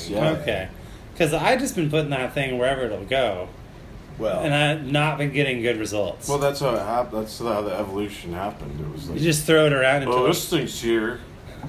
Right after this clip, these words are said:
Speaker 1: I gotta put it somewhere."
Speaker 2: Right, it sticks
Speaker 1: There's a little gap.
Speaker 2: it sticks out of me.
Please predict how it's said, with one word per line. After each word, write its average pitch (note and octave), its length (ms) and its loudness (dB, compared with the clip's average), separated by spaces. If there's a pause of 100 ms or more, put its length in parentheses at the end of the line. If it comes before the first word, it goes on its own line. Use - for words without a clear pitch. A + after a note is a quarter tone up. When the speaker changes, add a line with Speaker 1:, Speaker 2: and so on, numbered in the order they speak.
(160)
Speaker 1:
I A#2 100 -4
gotta B2 200 0
put C#3 240 2
it D3+ 140 2
somewhere." C#3 640 0 (480)
Speaker 2:
Right, D#3 240 6
it B2+ 100 -8
sticks - 180 4 (140)
Speaker 1:
There's D3 40 -2
a D3 60 2
little C3 200 4
gap. C#3+ 300 2 (300)
Speaker 2:
it D#3 140 -2
sticks - 380 0 (100)
out D3+ 300 2
of A#2+ 180 0
me. G#2+ 280 -6